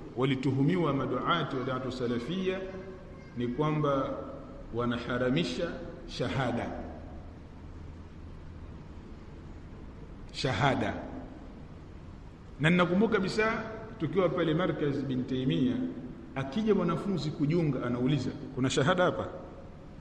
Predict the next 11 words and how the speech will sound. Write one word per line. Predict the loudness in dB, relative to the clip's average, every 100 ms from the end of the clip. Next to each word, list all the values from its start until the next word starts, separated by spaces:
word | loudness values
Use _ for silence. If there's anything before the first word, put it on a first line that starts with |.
| -14 -14 -14 -16 -16 -16 -4
"Hakuna | 0 2 2
shahada." | 2 2 0 -2 -4
"Mimi | -4
siwezi | -2 -2 -2
kusema | -4 -4
sehemu | -2 -2
ambayo | -2 -4
hakuna | -4 -2
nini? | -2 -2 -6 -12 -12
Hakuna | -12 -10 -10
shahada." | -10 -12 -12 -12